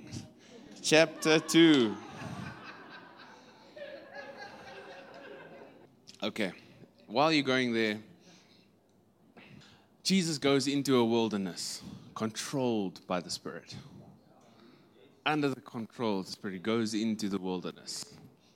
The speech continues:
fully controlled by the Spirit. Um, I was thinking, if you go to the scrapyard and you see all those cars there at the scrapyard, you get nice cars, you get a Mercedes, you get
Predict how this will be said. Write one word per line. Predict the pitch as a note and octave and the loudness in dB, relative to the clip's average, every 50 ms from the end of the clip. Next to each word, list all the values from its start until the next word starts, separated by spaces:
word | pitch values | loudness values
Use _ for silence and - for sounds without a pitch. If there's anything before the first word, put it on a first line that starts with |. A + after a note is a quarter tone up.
| _ _ _ | _ _ _
fully | - - E3+ D3+ C3 | 2 4 6 6 6
controlled | A2 - A2+ G#2 - A2+ G2+ G2 F2+ - | 4 0 -4 -4 -2 -2 -2 -4 -4 -6
by | E2 E2 | -10 -10
the | E2 - | -10 -12
Spirit. | - - - - - - - - - - - - - - - _ _ _ _ G2+ | -14 -14 -14 -16 -16 -18 -20 -20 -20 -20 -20 -20 -20 -20 -20 _ _ _ _ -8
Um, | G2 F#2+ F#2+ F#2 E2 F2+ F2 - - - - - - _ _ _ _ _ _ _ _ _ _ _ _ _ _ _ _ _ _ _ _ - | -6 -6 -6 -6 -8 -10 -16 -18 -20 -20 -20 -20 -20 _ _ _ _ _ _ _ _ _ _ _ _ _ _ _ _ _ _ _ _ -10
I | - D#3 | -4 -4
was | D#3 C#3 - | -4 -2 -2
thinking, | - D3+ C#3+ C3 C#3 C3+ B2 A2+ G#2+ F#2 - - - _ _ _ _ _ _ _ _ _ _ _ _ _ _ _ _ _ _ _ _ _ | -2 -2 -2 0 0 0 0 0 -2 -8 -14 -20 -20 _ _ _ _ _ _ _ _ _ _ _ _ _ _ _ _ _ _ _ _ _
if | B2 A#2+ | -6 -2
you | C#3 C3 | 0 2
go | C#3+ C#3 | 2 2
to | C3+ C#3+ | 2 2
the | B2+ | 0
scrapyard | A2+ - - - B2+ A#2+ - - A2+ G#2+ G2 F2 E2 - - - - - - - - - - - - - _ _ _ _ _ _ _ _ _ _ _ - - | -2 -4 -2 -2 -2 -2 0 -2 -2 -2 -2 -4 -8 -12 -16 -20 -20 -20 -18 -20 -20 -20 -20 -20 -20 -20 _ _ _ _ _ _ _ _ _ _ _ -20 -14
and | - F#2+ G2+ | -8 -6 -4
you | G2 F#2+ | -4 -2
see | F#2 - - A#2+ A#2 | -4 -4 -2 -2 -2
all | A2+ G#2 G#2 | -2 -2 -4
those | G2+ G2+ G2 F#2+ | -4 -4 -6 -6
cars | - - - G#2 G2+ F#2 F2 E2+ D#2 - | -8 -8 -4 -2 -2 -2 -2 -4 -8 -10
there | - F2 D2 B1+ | -10 -10 -12 -12
at | - | -14
the | - F#2+ | -14 -14
scrapyard, | - - - F#2 - - D2+ C#2 D2 C#2+ - _ _ - _ _ _ _ _ _ _ _ _ _ _ _ _ _ _ _ _ _ _ _ _ _ _ _ _ | -14 -10 -10 -12 -12 -12 -14 -14 -14 -14 -18 _ _ -20 _ _ _ _ _ _ _ _ _ _ _ _ _ _ _ _ _ _ _ _ _ _ _ _ _
you | - G2+ G#2+ G#2+ | -8 -6 -6 -4
get | F#2 A2+ A2+ A2 F2+ - | -2 -2 -2 -2 -2 -4
nice | G2+ G#2+ A2 A2 A2 G#2+ - | -4 -2 0 0 0 -2 -4
cars, | - A2 G2+ F2+ E2+ - | -4 -6 -6 -6 -8 -8
you | F#2+ | -6
get | G2+ G2 | -6 -4
a | F#2+ | -4
Mercedes, | G2+ G2 F#2+ - - A2 G2+ F#2 G2 F#2 F2 - - - - - - | -4 -6 -6 -4 -2 -2 -2 -2 -4 -6 -8 -8 -10 -12 -12 -12 -14
you | - F#2+ | -16 -16
get | - G2 | -16 -16